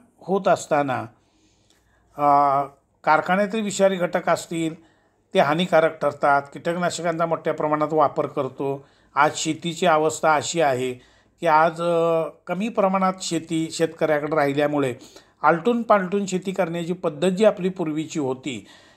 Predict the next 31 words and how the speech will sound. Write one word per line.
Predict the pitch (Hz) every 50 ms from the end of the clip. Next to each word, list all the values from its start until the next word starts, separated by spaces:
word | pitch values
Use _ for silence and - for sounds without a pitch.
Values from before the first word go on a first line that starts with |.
| _ _ _
की | - 175 180 185 190 190 190 190 -
एक, | 160 160 151 160 - - -
एखाद्या | 147 147 - - 170 185 202 220 220
वर्षी | 214 196 - - 208 202 190 175 165 160 - -
किंवा | 175 165 170 165
दोन | 147 151 156 165 175
वर्ष | 185 175 160 - 175
पीक | 160 165 - 180 190 175
घेतल्यानंतर | 170 151 151 - - 147 147 147 139 135 139 151
तिसऱ्या | 143 147 - 147 - 175 175 185 196
वर्षी | 190 190 165 - - 165 135 127 127 - _ _ _ _ _ _ _ _
त्या | - 196 190
शेतीत | 196 196 180 185 - 220 202 - -
पीक | 254 254 220 202
घेतलं | 185 185 175 - 175 165
जात | 156 156 143 131 - - 147
नव्हतं | 123 113 - - 110 - _ - _ _ _ _ -
आणि | - 175 190 214 190
तिची | 202 185 - 240
नैसर्गिक | 240 220 190 190 190 - 214 220 220 254 254 202
गुणवत्ता | 185 208 190 190 190 190 190 - 185
त्यामुळे | 185 190 175 170 180 180 180
वाढण्यास | 175 160 147 135 139 151 160 160 - 165
मदत | 156 143 143 170 196 190 175
होत | 147 147 143 147
होती. | 147 139 139 131 131 135 - - _ _ _ _ _ -
पण | 170 165
आज | 160 156 151 156 151 - -
तशी | 160 143 - 185
परिस्थिती | 185 196 185 170 139 - - 165 147 - 151 147
नाही. | 143 131 127